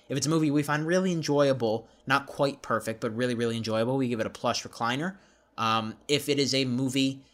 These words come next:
that we think has some kind of flaws, but is mostly overall enjoyable, we give it a wooden seat. If it's a movie that we think is the inverse of that, it has a lot of flaws, but has a couple enjoyable mo-, moments, we give it a damp lawn chair.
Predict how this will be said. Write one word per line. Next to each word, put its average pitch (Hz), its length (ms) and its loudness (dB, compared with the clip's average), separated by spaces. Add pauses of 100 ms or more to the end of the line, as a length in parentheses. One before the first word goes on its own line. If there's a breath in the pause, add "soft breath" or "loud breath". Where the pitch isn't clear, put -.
(200 soft breath)
that 117 300 0
we 117 340 0
think 127 300 -6
has 135 420 2
some 156 280 2
kind 147 300 0
of 123 280 -6
flaws, 143 460 0
but 131 120 -2
is 110 100 -2
mostly 135 440 -2
overall 131 460 0
enjoyable, 135 420 0
we 151 80 -2
give 123 140 -2
it 113 60 -2
a 107 40 0
wooden 110 400 -2
seat. 190 440 2 (220 soft breath)
If 143 80 -4
it's 135 120 -2
a - 20 0
movie 156 260 2
that 127 140 0
we 135 100 0
think 135 360 -8 (180)
is 113 160 -6
the 104 180 -12
inverse 131 380 -2
of 107 60 -8
that, 107 200 0
it 107 60 -4
has 107 160 -4
a 95 60 -8
lot 110 180 2
of - 80 -2
flaws, 104 320 -4
but 110 80 -8
has 104 140 -6
a 101 40 -12
couple 113 320 -6
enjoyable 101 400 -6
mo-, 143 300 -4 (140)
moments, 151 360 -2
we 117 80 -6
give 107 120 -6
it 101 80 -6
a - 20 -6
damp 101 320 -6
lawn 127 240 -4
chair. 131 380 -2